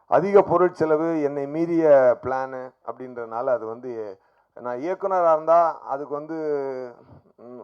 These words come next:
ஒரு, ஒரு பெரிய ஹீரோ பிடிச்சா அந்த பட்ஜெட்டை ஹேண்டில் பண்ணிட முடியும். But நான் ஹீரோவா போகும்போது எனக்கு சில சர்க்கிள்கள் நடந்திருக்கிறதுனால என்னை வச்சு அவ்வளோ பெரிய படத்தை எடுக்க முடியாது.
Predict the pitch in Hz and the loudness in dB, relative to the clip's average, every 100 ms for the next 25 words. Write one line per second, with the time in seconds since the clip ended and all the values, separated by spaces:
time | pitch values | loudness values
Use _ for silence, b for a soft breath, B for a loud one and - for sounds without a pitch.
0 | - 127 139 127 131 120 143 139 139 135 | -16 -10 -10 -8 -10 -10 -10 -8 -6 -6
1 | 117 113 147 131 117 117 127 127 107 117 | -6 -2 -2 -2 -6 -8 -6 -6 -6 -8
2 | 110 104 92 85 80 85 90 _ b b | -14 -14 -14 -16 -18 -20 _ _ b b
3 | b b 120 117 123 156 170 165 175 165 | b b -12 -10 -4 -4 -2 0 4 4
4 | 156 143 143 147 139 143 139 131 117 127 | 2 -6 -6 -6 -6 -6 -8 -8 -6 -6
5 | 139 147 131 127 123 120 117 110 110 107 | -6 -10 -8 -8 -8 -12 -16 -14 -14 -12
6 | 104 110 117 _ _ - 127 160 160 156 | -12 -12 -14 _ _ -12 -12 -8 -8 -2
7 | 147 139 143 135 135 127 117 110 - 120 | 0 0 -4 -8 -10 -8 -6 -8 -8 -8
8 | - 107 110 101 98 107 98 - | -10 -18 -16 -18 -16 -12 -12 -12